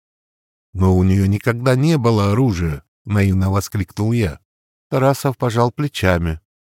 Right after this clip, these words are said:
"Милиция задержала с поличным, есть свидетели.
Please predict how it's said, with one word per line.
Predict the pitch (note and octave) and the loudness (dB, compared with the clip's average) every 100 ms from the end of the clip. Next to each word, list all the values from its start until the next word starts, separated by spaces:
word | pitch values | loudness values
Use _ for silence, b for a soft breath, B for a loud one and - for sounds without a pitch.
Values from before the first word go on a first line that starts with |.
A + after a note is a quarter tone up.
| _ _ _ | _ _ _
"Милиция | A2 C#3 F#3 C#3+ B2 G#2+ | 0 0 0 0 2 2
задержала | G2+ F#2+ G2+ G#2+ C#3 B2 | 2 0 0 0 0 0
с | G#2 | -2
поличным, | - D3 D3 A2 - F#2 E2 - _ | -4 -2 0 0 -2 -4 -4 -8 _
есть | D#3 D#3 D#3 | -6 -4 -4
свидетели. | C#3+ C#3+ G2+ A2+ G#2+ F#2+ F2+ | -2 0 2 0 0 -4 -4